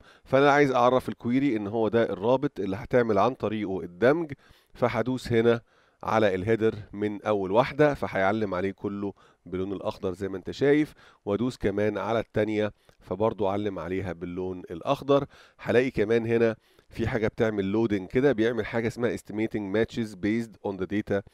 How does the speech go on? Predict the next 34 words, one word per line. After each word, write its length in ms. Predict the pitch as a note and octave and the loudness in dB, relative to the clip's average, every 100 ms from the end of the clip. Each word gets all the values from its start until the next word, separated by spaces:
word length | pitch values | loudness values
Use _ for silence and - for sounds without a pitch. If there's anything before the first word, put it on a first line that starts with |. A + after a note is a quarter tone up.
| _ _ _ A2+ | _ _ _ -6
previews. 520 | G#2+ F#2 E2 D#2 - _ _ _ _ | -4 -6 -10 -14 -20 _ _ _ _
خلص 520 | - D#3 D#3+ E3+ - | 4 8 10 8 6
وبيقول 360 | B2 G#2+ B2 B2 | 0 4 6 4
لك 180 | A#2+ G#2+ | 2 0
ان 120 | G#2 | -2
هو 200 | A2+ G#2+ | 0 0
ميتين 240 | G2 A#2+ | 0 0
وتمانية 460 | A2+ G#2 G2 G#2 G2 | 0 -2 -2 0 0
ألف، 420 | B2 D3+ - - _ _ _ _ | 2 2 0 -18 _ _ _ _
من 140 | A2+ D3+ | 2 2
ميتين 340 | D3 B2 C3 | 4 2 2
وتمانية 540 | B2 A2 A2 A2 G2+ A2+ | 0 0 0 0 2 2
ألف 340 | A2 - - _ _ _ - | 0 -4 -20 _ _ _ -8
حصل 400 | - B2 A2+ G#2 | -2 0 0 0
ليهم 360 | A2+ G#2+ G2+ | -2 -2 -2
ماتشنج. 540 | G#2 C#3+ - F#3 F#3+ F3 _ - | 0 0 2 0 0 -10 _ -2
ولو 220 | G#2+ A#2 | 6 6
انت 120 | C3 A#2+ | 6 2
فاكر 560 | C3 B2+ C#3 C3+ G#2 | 4 4 4 0 0
ان 180 | G#2 G#2+ | -2 -2
الكويري 800 | G#2 - F#2+ - A#2 A#2+ A#2 A2+ | -2 -4 -8 -2 0 2 0 -2
او 180 | G2 F#2+ | 0 0
الكويري 460 | F#2+ F#2 - A2+ A2+ | 0 -4 -4 -2 -2
بتاعت 260 | F#2+ F#2 | 0 -2
all 200 | - A2 | -2 -4
years 340 | G#2 A2 A2+ F2+ | -2 0 0 -2
كل 220 | - C3 A#2 | -2 2 2
الروز 220 | A2 G#2 | 0 -6
بتاعتها 320 | G2+ G2 G#2 | -4 -2 -2
فعلًا 420 | - A#2 G#2+ G2+ - _ _ F#2+ | 0 2 2 -2 -10 _ _ -10
ميتين 220 | F#2 A2 | -2 0
وتمانية 600 | G2+ F2+ G#2 A2 F#2+ B2 | 0 -2 -2 -2 0 0
ألف، 200 | D#3 A#2 | 0 0
وبالتالي 600 | G2 G2 C#3+ D#3 E3 | -2 0 4 4 2